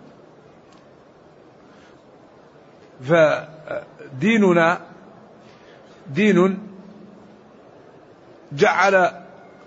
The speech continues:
بنيته وقوامه على العدل،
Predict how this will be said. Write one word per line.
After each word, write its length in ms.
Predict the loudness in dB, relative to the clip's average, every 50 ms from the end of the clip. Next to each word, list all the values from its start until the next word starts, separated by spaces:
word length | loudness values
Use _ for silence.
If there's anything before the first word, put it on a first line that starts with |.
| -20 -20 -20 -20 -20 -20 -20 -20 -20 -20 -20 -20 -20 -20 -20 -20 -20 -20 -20 -20 -20 -20 -20 -20 -20 _ _ -20 -20 -20 -20 -20 -20 -20 -20 -20 -20 -20 -20 -20 -20 -20 -20 -20 -20 -20 -20 -20 -20 -18 -4
بنيته 600 | 2 2 4 4 4 2 2 2 2 0 0 2
وقوامه 840 | 4 4 4 2 2 0 0 2 2 2 2 2 0 0 0 0 0
على 200 | 0 -2 -2 -2
العدل، 380 | -4 -4 -4 -4 -4 -4 -6